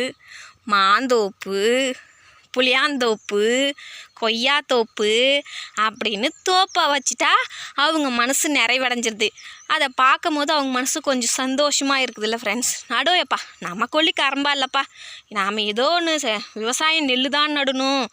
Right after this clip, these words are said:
க-, வெண்டைக்காய் தான் நடணும், காய் கத்திரிக்காய் தான் நடணும், முள்ளங்கி தான் நடணும், செடி தான் நடணும்" இப்படின்னு இல்லாம,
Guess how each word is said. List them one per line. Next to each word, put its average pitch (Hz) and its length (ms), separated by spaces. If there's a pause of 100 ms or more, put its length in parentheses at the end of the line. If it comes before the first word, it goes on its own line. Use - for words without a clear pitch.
(280)
க-, 208 140
வெண்டைக்காய் 240 400
தான் 302 160
நடணும், 269 480
காய் 220 300
கத்திரிக்காய் 262 460
தான் 311 160
நடணும், 277 360 (180)
முள்ளங்கி 226 320
தான் 285 280
நடணும், 285 420 (320)
செடி 247 260
தான் 294 260
நடணும்" 277 300
இப்படின்னு 294 380 (500)
இல்லாம, 294 480